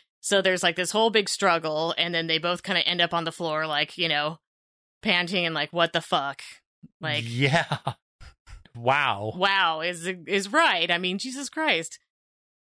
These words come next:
Speaker 1: She's fucking bleeding 'cause he, he hit her, I think, like, almost seven times
Speaker 2: With a lead
Speaker 1: with a
Speaker 2: fucking
Speaker 1: lead fucking
Speaker 2: pipe.
Speaker 1: pipe.
Speaker 2: Fortunately, it was wrapped in something, probably.
Speaker 1: Yeah, he had it wrapped in, like, like, um,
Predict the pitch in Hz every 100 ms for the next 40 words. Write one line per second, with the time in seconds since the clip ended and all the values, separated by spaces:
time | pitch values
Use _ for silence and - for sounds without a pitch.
0 | _ - 233 247 269 262 233 180 185 165
1 | 147 175 196 175 180 170 180 196 190 302
2 | 285 233 190 175 - 214 190 - - 190
3 | 185 165 - - 196 175 151 156 156 147
4 | 175 190 202 165 190 185 120 190 156 120
5 | 113 - 180 147 101 - - _ - 165
6 | 208 196 151 120 107 110 107 113 107 117
7 | 110 107 117 127 139 101 95 104 269 262
8 | 269 294 370 202 185 180 214 214 185 180
9 | - _ _ _ _ _ _ _ _ _
10 | - 196 180 175 185 170 165 160